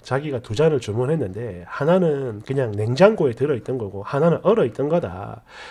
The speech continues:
근데 바꾸고 싶어가지고, 어? 방금 강제로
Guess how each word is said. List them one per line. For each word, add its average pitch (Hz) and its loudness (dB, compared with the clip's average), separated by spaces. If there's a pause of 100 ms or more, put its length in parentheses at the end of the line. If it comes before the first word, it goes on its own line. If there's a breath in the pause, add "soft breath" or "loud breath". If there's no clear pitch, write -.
(100)
근데 139 -4
바꾸고 196 2
싶어가지고, 123 0 (180)
어? 156 -6 (260)
방금 185 4
강제로 160 4